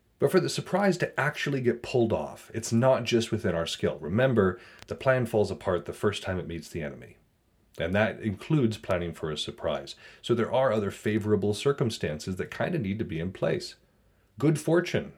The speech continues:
for instance, even if we move for a surprise, could be that the enemy does the same thing.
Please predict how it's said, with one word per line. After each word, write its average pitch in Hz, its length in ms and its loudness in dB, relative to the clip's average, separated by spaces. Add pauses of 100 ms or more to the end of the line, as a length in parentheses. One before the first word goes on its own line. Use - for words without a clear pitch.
for - 180 0
instance, - 540 -8
even 139 200 0
if 135 120 2
we 135 100 2
move 131 200 2
for 120 140 2
a 110 40 2
surprise, 131 480 0 (260)
could 185 160 2
be 139 120 0
that 143 160 0
the 131 120 4
enemy 135 200 4
does 120 260 2
the 123 80 -4
same 120 280 0
thing. - 320 -2